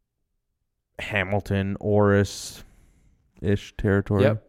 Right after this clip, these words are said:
Speaker 2: I agree. Uh, not
Speaker 1: Um,
Speaker 2: really Oris territory. Hamilton
Speaker 1: you're
Speaker 2: for
Speaker 1: getting
Speaker 2: sure.
Speaker 1: there.
Speaker 2: Uh, Oris, you're looking at another thousand.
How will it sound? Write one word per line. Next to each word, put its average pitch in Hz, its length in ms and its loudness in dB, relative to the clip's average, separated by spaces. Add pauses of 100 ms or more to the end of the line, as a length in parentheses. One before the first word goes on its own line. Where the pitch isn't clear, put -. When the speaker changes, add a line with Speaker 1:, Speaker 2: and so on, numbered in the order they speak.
Speaker 2:
I 92 80 -4
agree. 104 380 -4 (220)
Uh, 98 440 4
not 202 140 2
Speaker 1:
Um, - 60 -2
Speaker 2:
really 233 180 -4
Oris 175 340 -2
territory. 98 520 -4
Hamilton 156 480 -2
Speaker 1:
you're 170 180 2
Speaker 2:
for 139 40 -2
Speaker 1:
getting 143 200 2
Speaker 2:
sure. - 20 0
Speaker 1:
there. 120 320 0 (840)
Speaker 2:
Uh, 185 120 -14
Oris, 151 380 -8
you're 117 80 -6
looking 120 180 -8
at 113 40 -8
another 113 220 -8
thousand. 92 540 -10